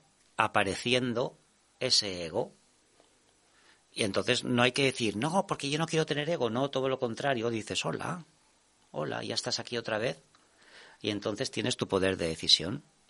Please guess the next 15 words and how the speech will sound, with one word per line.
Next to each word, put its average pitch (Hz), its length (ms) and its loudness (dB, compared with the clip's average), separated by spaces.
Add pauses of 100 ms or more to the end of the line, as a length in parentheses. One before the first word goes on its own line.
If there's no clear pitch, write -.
(160)
o 87 180 -6
abrazarlo 90 600 -4
y 110 80 -2
calmarlo 107 680 -4 (140)
para 87 180 -6
que - 100 -6
salga 104 320 0
otra 95 260 -4
parte 101 300 -4
de 101 120 0
ti 101 280 -6 (340)
que 90 140 -12
no 90 100 -12
sea 104 300 -4
ego, 107 260 -4